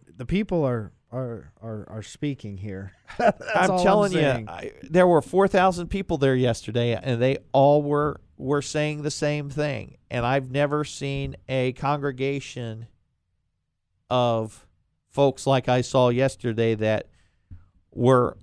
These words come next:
Speaker 2: of all different, you know, e-,
Speaker 1: Everything.
Speaker 2: economic groups, races,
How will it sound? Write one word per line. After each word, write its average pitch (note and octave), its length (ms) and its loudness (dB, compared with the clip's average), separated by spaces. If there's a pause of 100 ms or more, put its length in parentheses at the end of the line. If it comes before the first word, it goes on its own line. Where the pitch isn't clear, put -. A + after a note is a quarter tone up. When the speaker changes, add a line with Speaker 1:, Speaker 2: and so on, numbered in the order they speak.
(1300)
Speaker 2:
of B2+ 160 0
all C3+ 240 2
different, D#3+ 540 0 (1400)
you C3 100 -4
know, A#2 200 0
e-, C3+ 40 -4
Speaker 1:
Everything. C#3+ 360 -2
Speaker 2:
economic D#3+ 640 2
groups, - 640 -2 (280)
races, D#3 840 -2